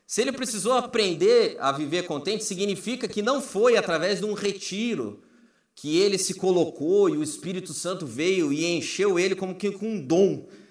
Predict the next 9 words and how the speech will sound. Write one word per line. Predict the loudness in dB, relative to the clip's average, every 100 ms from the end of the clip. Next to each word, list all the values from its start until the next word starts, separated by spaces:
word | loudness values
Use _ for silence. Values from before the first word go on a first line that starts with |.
| _ _ _
Que | -2
uma | 2 2 4
coisa | 6 6 6
é |
você | 4 2 4
receber | 4 4 2 2
dom | 4 6 6 6
de | 2
Deus. | 0 -2 -6 -14 -18